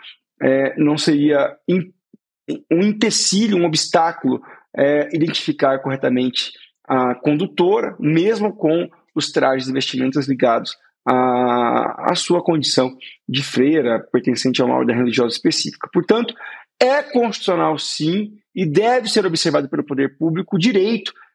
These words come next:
de usar esses trajes e vestimentos religiosos, inclusive para as fotos oficiais de documentos públicos, desde que não haja nenhum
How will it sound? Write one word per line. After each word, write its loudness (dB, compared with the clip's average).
de -2
usar 2
esses -12
trajes 0
e 0
vestimentos -2
religiosos, 0
inclusive 0
para 2
as -6
fotos 0
oficiais -2
de -8
documentos -8
públicos, -6
desde 2
que 0
não 2
haja 2
nenhum 0